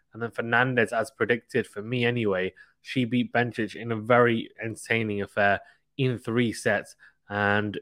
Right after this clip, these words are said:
even though Raducanu hasn't been in great form, <clears throat> well,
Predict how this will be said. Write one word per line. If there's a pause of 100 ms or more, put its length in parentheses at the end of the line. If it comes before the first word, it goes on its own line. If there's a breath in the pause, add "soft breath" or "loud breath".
even
though
Raducanu
hasn't
been
in
great
form, (500 soft breath)
<clears throat>
well,